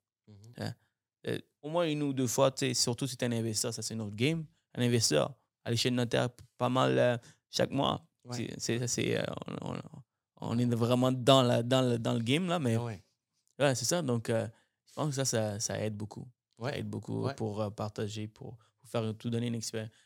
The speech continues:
Speaker 2: une expérience exceptionnelle au client.
Speaker 1: C'est sûr, c'est beaucoup plus complet. Si, si, si, tu sais, bon, si tu, un courtier qui a pas fait d'investissement, je dis pas qu'il peut pas aider un investisseur. C'est sûr qu'il peut, puis l'expertise,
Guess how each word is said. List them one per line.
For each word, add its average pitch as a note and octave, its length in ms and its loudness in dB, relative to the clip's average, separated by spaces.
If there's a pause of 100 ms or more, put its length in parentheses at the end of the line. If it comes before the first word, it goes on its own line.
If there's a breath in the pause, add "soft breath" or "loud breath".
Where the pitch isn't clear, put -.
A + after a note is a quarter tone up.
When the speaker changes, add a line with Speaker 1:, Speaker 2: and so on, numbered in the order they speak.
(140 soft breath)
Speaker 2:
une A#2 80 -6
expérience A#2+ 320 -2
exceptionnelle A2+ 520 -2
au G#2 120 -6
client. - 340 -16 (600)
Speaker 1:
C'est - 180 -6
sûr, A#2+ 220 -4
c'est A#2 120 -6
beaucoup G#2+ 220 -4
plus - 120 -14
complet. A2+ 380 -4
Si, - 340 -8
si, - 220 -2
si, - 240 2
tu - 60 -20 (640 loud breath)
sais, C#3 160 0
bon, B2+ 200 2
si A#2+ 180 2
tu, - 100 -2 (420 loud breath)
un B2 100 0
courtier C#3 360 2
qui C#3+ 80 0
a A2 40 4
pas A#2 140 2
fait C#3 160 0
d'investissement, A#2 680 2
je A#2+ 100 -2
dis - 80 -4
pas B2+ 140 -6
qu'il - 140 -14
peut G2+ 100 -8
pas G2+ 200 -4
aider G2 120 -4
un G#2 80 -4
investisseur. F#2+ 760 -4 (220)
C'est - 140 -10
sûr A#2+ 240 -4
qu'il - 120 -8
peut, B2+ 160 -2
puis G#2+ 120 -6
l'expertise, G#2 920 -2